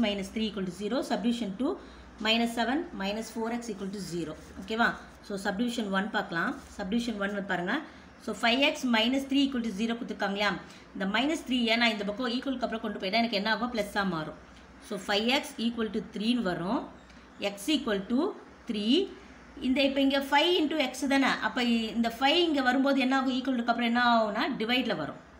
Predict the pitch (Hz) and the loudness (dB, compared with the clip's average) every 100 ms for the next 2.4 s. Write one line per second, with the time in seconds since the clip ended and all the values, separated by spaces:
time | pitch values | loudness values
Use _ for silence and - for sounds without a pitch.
0 | - - - - - - - - - 175 | -20 -20 -20 -20 -20 -20 -20 -20 -16 -6
1 | 202 233 202 - - - - 214 233 311 | 0 4 4 0 -14 -20 -6 -2 0 0
2 | - 320 - 294 | 2 2 2 0